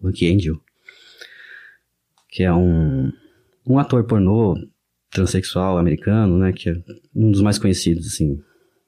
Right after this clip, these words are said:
mais velhos também, que o pessoal conhece. E foi uma matéria com ele, assim, só que era num recorte muito desrespeitoso, né? Digamos assim. Então não foi uma, uma referência muito válida, mas assim,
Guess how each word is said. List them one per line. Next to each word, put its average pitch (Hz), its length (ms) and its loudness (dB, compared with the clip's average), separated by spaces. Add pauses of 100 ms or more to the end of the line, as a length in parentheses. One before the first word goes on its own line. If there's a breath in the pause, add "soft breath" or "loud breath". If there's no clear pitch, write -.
(100)
mais 90 180 0
velhos 80 320 -2
também, 76 300 0
que - 180 -18
o - 140 -20
pessoal 87 280 -2
conhece. 78 400 -2 (1160 loud breath)
E 123 200 2
foi 202 280 -2
uma 202 60 2
matéria 202 280 2
com 147 140 0
ele, 131 180 2
assim, 90 380 0
só - 160 -6
que - 80 -4
era 131 120 0
num 131 540 4
recorte 123 380 0
muito 131 240 0 (520)
desrespeitoso, 107 840 0
né? 90 180 2 (760)
Digamos 87 360 -2
assim. 87 340 -4 (500 loud breath)
Então 113 140 0
não 120 80 2
foi 120 160 0
uma, 120 140 2
uma 107 160 2
referência 107 360 0
muito 110 240 2
válida, 85 480 -2 (160)
mas 95 140 -4
assim, 95 220 -8